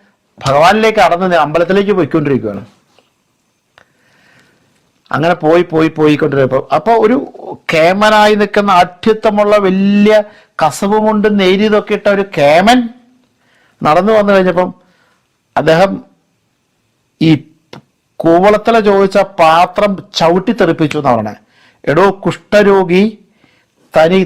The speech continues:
താനൊന്നും ഇട്ടാൽ ഭഗവാൻ കേക്കില്ല, താൻ കുഷ്ഠത്തിന് അടിമയാണ്, താൻ മോശക്കാരനാണെന്നൊക്കെ പറഞ്ഞ പാത്രം, ഒരു പാത്രത്തിലാ ചോദിച്ച, കൂവളത്തില.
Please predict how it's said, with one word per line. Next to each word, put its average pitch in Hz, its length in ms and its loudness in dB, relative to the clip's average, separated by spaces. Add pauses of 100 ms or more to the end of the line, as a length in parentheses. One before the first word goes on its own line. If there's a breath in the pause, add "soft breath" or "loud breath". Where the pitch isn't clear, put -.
താനൊന്നും 196 440 2
ഇട്ടാൽ 170 260 0 (180)
ഭഗവാൻ 165 380 2 (140)
കേക്കില്ല, 147 420 -2 (1000)
താൻ 143 140 4 (580)
കുഷ്ഠത്തിന് - 1080 -2
അടിമയാണ്, 160 540 0
താൻ 143 140 0 (1300)
മോശക്കാരനാണെന്നൊക്കെ 151 960 -2
പറഞ്ഞ 135 160 -6 (120)
പാത്രം, 160 460 0 (320 soft breath)
ഒരു 160 100 0 (280)
പാത്രത്തിലാ 156 480 -2 (100)
ചോദിച്ച, 107 220 -6 (100)
കൂവളത്തില. 107 400 -6